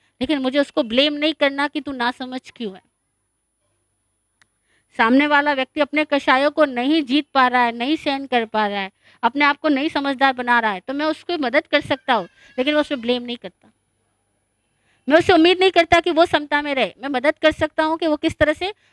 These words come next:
अपने कषायों को सहन करके आगे बाहर निकल सके। देखो, हमारा जीने का तरीका पूरा बदल जाएगा।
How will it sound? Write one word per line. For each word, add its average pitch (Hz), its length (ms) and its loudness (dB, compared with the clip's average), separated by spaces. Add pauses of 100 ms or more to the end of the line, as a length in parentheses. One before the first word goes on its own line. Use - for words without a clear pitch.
अपने 294 260 -6
कषायों 277 400 -8
को 277 100 -10
सहन 269 280 -10
करके 247 240 -10
आगे 220 240 -4
बाहर 214 420 -8
निकल 190 220 -12
सके। - 300 -20 (920)
देखो, 349 160 2
हमारा 359 240 4
जीने 320 240 0
का 330 100 0
तरीका 285 380 0
पूरा 277 260 0
बदल 202 280 -6
जाएगा। 165 380 -20